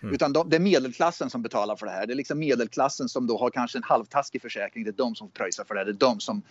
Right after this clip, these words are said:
Speaker 2: som, som liksom får det svårast. De fattiga i U S A, de får allt gratis i vilket fall. Genom olika system som Medicaid eller de har, ja, det finns olika system för att få det gratis. Men de som är liksom, ja,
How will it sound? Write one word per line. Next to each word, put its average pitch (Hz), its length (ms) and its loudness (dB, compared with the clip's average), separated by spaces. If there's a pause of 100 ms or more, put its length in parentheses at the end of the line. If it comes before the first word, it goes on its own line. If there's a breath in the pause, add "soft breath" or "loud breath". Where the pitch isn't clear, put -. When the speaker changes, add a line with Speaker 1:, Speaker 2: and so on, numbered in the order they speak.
(160 soft breath)
Speaker 2:
som, 123 180 2
som 117 180 2
liksom 107 380 0
får 120 140 -2
det 110 60 0
svårast. 107 440 4
De 127 100 4
fattiga 170 380 4
i - 20 6
U 165 60 6
S 151 120 -2
A, 147 100 4
de 139 120 0
får 147 100 0
allt 127 160 0
gratis 120 360 -4
i 123 40 -10
vilket 120 240 -10
fall. 131 260 2 (600 soft breath)
Genom 131 240 2
olika 120 260 -4
system 123 320 -8
som 117 160 -4
Medicaid 120 680 -2
eller 113 140 -4
de 107 140 -8
har, 110 200 -2 (420 loud breath)
ja, 143 160 4
det 120 100 -2
finns 135 160 -6
olika 120 260 -2
system 110 320 -4
för 123 120 -4
att 104 80 -2
få 113 80 -4
det 107 60 0
gratis. 123 380 4
Men 123 120 -2
de 127 160 0
som 131 120 -6
är 120 60 2
liksom, 120 320 -2
ja, 135 220 6